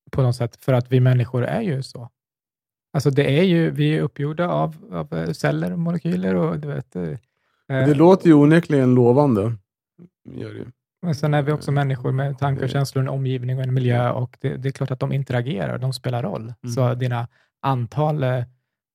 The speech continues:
Speaker 1: aktiverade dopaminerga celler kan spela roll för en, hur mycket motivation du har eller
Speaker 3: Mm.
Speaker 1: hur mycket eufori man känner beroende på hur mycket opioidceller som är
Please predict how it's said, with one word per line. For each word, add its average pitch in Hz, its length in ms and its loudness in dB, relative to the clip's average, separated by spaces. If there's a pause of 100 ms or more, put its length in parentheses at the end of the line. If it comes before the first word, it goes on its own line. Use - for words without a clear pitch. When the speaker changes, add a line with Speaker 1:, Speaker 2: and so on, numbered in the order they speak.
(240)
Speaker 1:
aktiverade 123 560 0
dopaminerga 123 680 -4
celler 127 540 -4 (380)
kan 123 180 -4
spela 110 260 -4
roll 110 240 -6
för - 140 -10
en, 113 160 -8
hur 110 80 0
mycket 113 180 -2
motivation 123 480 -4
du 120 80 -8
har 117 300 -12
eller 117 320 -18 (300)
Speaker 3:
Mm. - 80 -10
Speaker 1:
hur 120 60 -2
mycket 113 440 -6
eufori 123 360 0
man 117 120 -4
känner 110 260 -6
beroende 107 260 -8
på 101 80 -14
hur 104 60 -8
mycket 107 120 -10
opioidceller 120 580 -6
som - 180 -14
är 107 120 -12